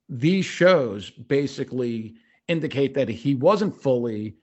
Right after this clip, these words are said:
satisfied with the success of the ninety-two tour because he really altered the set here.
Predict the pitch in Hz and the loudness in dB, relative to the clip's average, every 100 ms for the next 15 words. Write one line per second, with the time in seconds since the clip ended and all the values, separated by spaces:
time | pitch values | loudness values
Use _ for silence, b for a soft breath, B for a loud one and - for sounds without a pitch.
0 | _ - 135 123 120 - 117 117 110 110 | _ -4 -2 -2 -6 -6 -6 -6 -8 -6
1 | 120 110 127 120 123 - 117 120 113 117 | -4 -4 -8 -10 -6 -4 -4 -4 -4 -4
2 | 113 113 113 117 113 123 123 123 123 117 | -2 -4 0 -2 2 2 4 2 2 4
3 | 123 160 147 139 147 139 127 123 107 - | 4 6 6 4 4 2 2 -2 -4 -2
4 | 151 147 113 104 98 | 0 0 -2 -4 -6